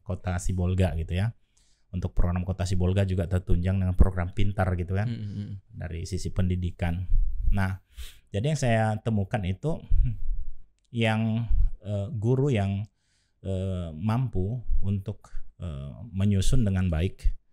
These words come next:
Speaker 1: perencanaan itu, ya, itu baru sekitar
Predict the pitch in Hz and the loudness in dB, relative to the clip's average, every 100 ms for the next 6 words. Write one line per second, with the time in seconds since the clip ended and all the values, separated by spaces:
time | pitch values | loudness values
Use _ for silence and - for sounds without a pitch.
0 | _ _ _ _ - 95 95 90 90 90 | _ _ _ _ 4 4 2 2 2 0
1 | 95 - 85 85 117 - - - - - | -2 2 4 4 4 4 6 4 0 -2
2 | - - 98 131 - _ _ _ _ _ | -2 -2 -2 -4 -8 _ _ _ _ _
3 | - 101 131 120 101 104 101 95 98 - | -8 -8 -4 -6 -4 -2 -4 -6 -4 -2
4 | 110 104 101 107 - | -2 0 0 2 2